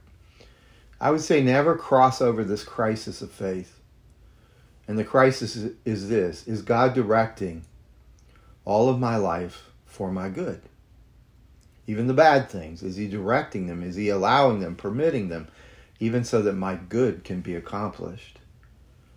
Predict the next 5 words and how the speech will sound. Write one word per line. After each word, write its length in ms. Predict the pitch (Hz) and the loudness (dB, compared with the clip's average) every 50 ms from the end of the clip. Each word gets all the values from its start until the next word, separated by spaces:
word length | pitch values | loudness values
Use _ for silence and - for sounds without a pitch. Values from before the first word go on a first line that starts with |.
| - - _ _ - - _ | -20 -20 _ _ -20 -4 _
Is 160 | 127 131 131 123 | 2 2 2 4
God 340 | - 143 135 131 123 113 | 6 8 8 8 8 8
working 400 | 113 123 135 139 135 - 127 113 | 6 4 4 4 2 0 -4 -4
his 160 | 110 113 98 - | -4 -4 -4 -6
glory 680 | - 107 110 123 139 135 123 107 90 - - 123 139 | -6 -2 0 2 4 4 2 0 -2 -4 -8 -12 -16